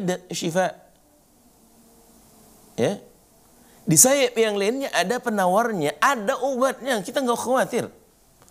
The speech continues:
Kalau karena ketakutan kita, penyakit yang ditimbulkan, yang dibawa pada lalat itu, maka Nabi salah menyebutkan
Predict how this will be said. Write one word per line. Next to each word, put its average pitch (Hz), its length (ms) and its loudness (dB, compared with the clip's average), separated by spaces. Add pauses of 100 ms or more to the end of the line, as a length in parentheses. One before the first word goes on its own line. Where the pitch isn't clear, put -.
(340)
Kalau 185 760 2
karena 156 320 0
ketakutan 139 720 -4
kita, 113 560 -2 (640)
penyakit 151 720 -2
yang 139 240 0
ditimbulkan, 139 640 -2
yang 123 160 0
dibawa 139 720 0
pada 131 240 0
lalat 135 480 -2
itu, 101 880 -2 (1120)
maka 110 240 -2
Nabi 147 320 -2
salah 131 440 0
menyebutkan 123 600 -6